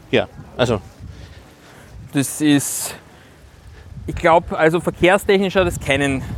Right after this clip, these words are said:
Speaker 1: Mhm.
Speaker 2: Zweck.
Speaker 1: Stolpersteine sehen wir da in der Sonne funkeln,
Speaker 2: Ja.
Speaker 1: äh, aus Bronze. Äh, und dann sieht man natürlich die verschiedensten, äh, wie heißt denn das eigentlich in der Fachsprache? So
Speaker 2: Das sind Kanaldeckel.
Speaker 1: Okay,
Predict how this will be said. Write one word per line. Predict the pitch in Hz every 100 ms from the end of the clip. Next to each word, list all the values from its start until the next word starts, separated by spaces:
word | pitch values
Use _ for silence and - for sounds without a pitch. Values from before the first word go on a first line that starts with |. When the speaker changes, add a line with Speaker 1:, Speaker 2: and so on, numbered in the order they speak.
| -
Speaker 1:
Mhm. | 117
Speaker 2:
Zweck. | 165 120 - - - - - - - - - - - -
Speaker 1:
Stolpersteine | - 160 170 - 190 180 165 160
sehen | 170 147
wir | 143
da | 147 147
in | 135
der | 131
Sonne | - 127 135
funkeln, | 127 156 180 - 220 247 135
Speaker 2:
Ja. | 127 139 160 151
Speaker 1:
äh, | 156
aus | 151 -
Bronze. | 160 165 220 226 - 175 - - - - - - -
Äh, | 139 143 143 -
und | 202 -
dann | 156 233
sieht | - 262
man | 254
natürlich | 220 208 196 185 -
die | - 180
verschiedensten, | 180 - 185 190 - - 170 151 143
äh, | 127 127 123 123 131
wie | 160
heißt | 170 -
denn | 208
das | 151
eigentlich | 127 123
in | 127
der | 123
Fachsprache? | 120 - - - - 98
So | 120
Speaker 2:
Das | 123
sind | 160 147
Kanaldeckel. | 156 127 127 131 123 135 -
Speaker 1:
Okay, | 143 -